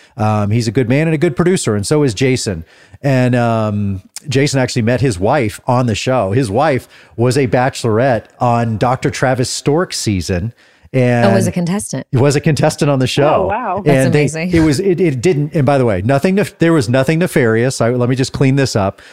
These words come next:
Speaker 1: Nothing nefarious. Nothing happened while they were on the show. It was much later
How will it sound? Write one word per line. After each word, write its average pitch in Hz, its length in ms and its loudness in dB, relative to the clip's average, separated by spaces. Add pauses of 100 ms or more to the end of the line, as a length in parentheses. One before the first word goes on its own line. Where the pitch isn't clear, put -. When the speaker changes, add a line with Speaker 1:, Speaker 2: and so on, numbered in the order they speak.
(160)
Speaker 1:
Nothing 135 320 0
nefarious. 127 540 0
Nothing 127 340 2
happened 135 380 2
while 110 220 2
they 123 100 2
were 131 140 2
on 135 80 0
the 135 80 0
show. 113 260 0
It 110 60 2
was 104 180 -2
much 117 320 -2
later 110 420 0